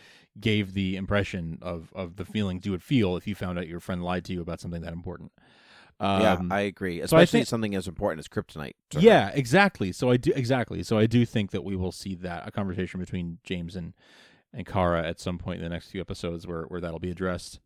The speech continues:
Speaker 2: Mm. And then the last thing that crops up, Frank, is there's this little shrine to Coville,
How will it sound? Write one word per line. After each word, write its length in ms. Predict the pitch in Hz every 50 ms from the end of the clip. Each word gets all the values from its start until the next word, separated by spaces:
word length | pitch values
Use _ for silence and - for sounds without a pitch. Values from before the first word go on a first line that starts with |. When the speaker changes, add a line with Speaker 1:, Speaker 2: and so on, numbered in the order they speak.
| _ _ _ _ _ _ _ _ _ _ _ _ -
Speaker 2:
Mm. 320 | 90 87 85 80 76 73 80 _ _ _ _ _ _ _ _ _ _ -
And 120 | 107 110
then 100 | 160 185
the 80 | 208 202
last 420 | 160 135 143 160 185 190 - -
thing 180 | - 98 90 87
that 120 | 82 73
crops 360 | - - 95 85 80 - - 90
up, 120 | 80 -
Frank, 380 | - 92 87 87 90 87 - -
is 140 | - 104 -
there's 160 | 113 113 104
this 160 | 120 120 - -
little 220 | 151 165 160 135
shrine 480 | 123 - - - 151 147 147 151 151 147 -
to 100 | 127 - -
Coville, 640 | - - - 165 165 160 139 120 71 60 55 62 80